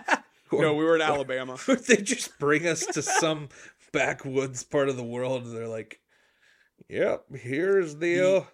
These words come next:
Speaker 2: the Hollywood Rip Ride Rocket,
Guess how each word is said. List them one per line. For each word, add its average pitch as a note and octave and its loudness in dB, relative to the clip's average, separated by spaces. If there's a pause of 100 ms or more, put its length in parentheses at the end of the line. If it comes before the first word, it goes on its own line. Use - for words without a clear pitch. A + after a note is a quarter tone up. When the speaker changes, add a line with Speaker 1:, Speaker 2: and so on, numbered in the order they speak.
(420)
Speaker 2:
the D3+ -6
Hollywood G3+ -2
Rip D3+ -6
Ride D3+ -4
Rocket, B2 -6